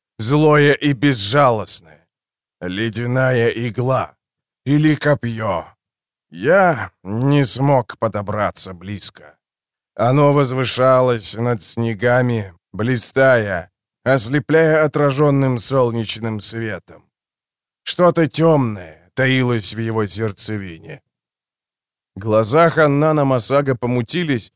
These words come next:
и Трул с содроганием осознал, что повелитель вновь оказался в том холодном пустынном месте. "Дар! Для Эдур! Для колдуна-короля!"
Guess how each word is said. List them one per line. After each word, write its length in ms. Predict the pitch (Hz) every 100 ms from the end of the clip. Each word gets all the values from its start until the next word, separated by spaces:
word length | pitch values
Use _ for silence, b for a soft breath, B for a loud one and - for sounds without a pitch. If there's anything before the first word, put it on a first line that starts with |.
| _ _ _
и 100 | 123
Трул 340 | 135 185 226 190
с 40 |
содроганием 760 | - 185 180 185 175 214 202 180
осознал, 500 | 147 156 139 196 180
что 200 | - 156
повелитель 560 | 147 135 175 190 180
вновь 260 | 151 165 185
оказался 560 | 185 185 156 190 165 165
в 60 |
том 260 | - 185 165
холодном 640 | - 160 156 175 147 160
пустынном 600 | 147 147 - 160 156 147
месте. 600 | 143 139 120 87 - - _ _ _ _ _ _ _ _
"Дар! 800 | 82 80 104 110 101 85 - - _ _ _ _ _ -
Для 400 | 104 131 156 160
Эдур! 720 | 165 180 170 113 101 90 - _ _ _ _ _ _ _ -
Для 400 | 90 110 117 117
колдуна-короля!" 1400 | - 120 117 104 113 107 101 - 101 87 82 82 85